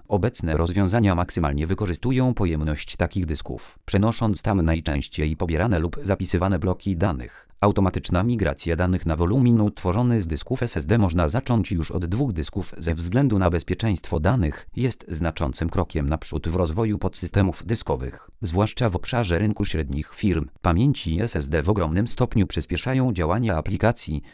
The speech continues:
takich jak hurtownie danych, przy zachowaniu bardzo korzystnej relacji ceny do wydajności liczonej w liczbie operacji i u na sekundę, wyjaśnia Piotr Pietrzak, główny technolog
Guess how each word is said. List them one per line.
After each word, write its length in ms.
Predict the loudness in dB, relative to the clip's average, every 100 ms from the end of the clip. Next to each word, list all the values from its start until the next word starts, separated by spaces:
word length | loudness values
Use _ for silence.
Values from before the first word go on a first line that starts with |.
| -8
takich 300 | -6 -6 -2
jak 180 | -2 -2
hurtownie 580 | -6 0 2 4 2 2
danych, 520 | 0 -2 -10 -20 _
przy 160 | -4 0
zachowaniu 500 | 2 4 2 2 0
bardzo 280 | -2 -2 -4
korzystnej 540 | -4 -4 0 2 2
relacji 440 | 2 0 -2 -4 -2
ceny 280 | 2 4
do 100 | 4
wydajności 540 | 2 2 2 0 -2 -4
liczonej 420 | -4 0 0 2
w 60 | 2
liczbie 360 | 2 2 2
operacji 680 | 0 -2 -2 -2 -2 -2 -2
i 60 | -2
u 80 |
na 120 | 0 0
sekundę, 520 | -2 0 -2 -2 -8 -6
wyjaśnia 400 | -2 -2 0 -2
Piotr 300 | -2 -2 -2
Pietrzak, 500 | -2 -4 -2 -4 -4 -8
główny 400 | -4 0 2 2
technolog 500 | 0 0 2 2 2